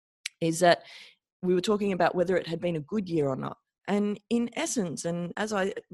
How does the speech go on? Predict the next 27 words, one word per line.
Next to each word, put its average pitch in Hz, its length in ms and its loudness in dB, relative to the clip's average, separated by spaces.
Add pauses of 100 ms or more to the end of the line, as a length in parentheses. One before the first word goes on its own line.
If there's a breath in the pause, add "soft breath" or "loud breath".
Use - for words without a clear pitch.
reflected 196 640 -2
for 175 100 -6
today's 151 500 0
podcast, 135 680 -4
is 180 160 0
that 196 160 0 (260 loud breath)
overall 254 440 4
I'd 240 180 2
say 240 240 0
it 233 100 -2
has 254 220 -4
been 294 200 0
a 185 40 2
good 143 240 -4
year. 147 240 -4 (560 loud breath)
It's 220 140 -2
been 208 260 2
filled 226 380 0
with 185 160 -2
trials 190 340 4
and 190 100 2
tribulations, 165 720 0
and 151 160 -4
certainly 170 380 0
one 156 160 -2
of 147 200 -6
the 147 280 0